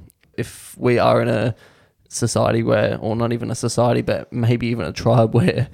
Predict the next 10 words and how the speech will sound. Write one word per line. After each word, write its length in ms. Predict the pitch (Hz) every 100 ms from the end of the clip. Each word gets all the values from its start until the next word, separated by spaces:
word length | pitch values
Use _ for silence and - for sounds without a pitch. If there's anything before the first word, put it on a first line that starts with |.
| - - _ _ -
we're 220 | 117 113
very 320 | 113 117 120
isolated 680 | 110 117 - 117 113 117 113
in 100 | 117
terms 300 | 127 117 113
of 240 | 110 -
group 600 | - 117 113 117 - -
based 340 | - 104 110 -
on 360 | 113 117 117 - _ _ _ _ _ _ _ -
ideology, 600 | 127 113 117 117 113 117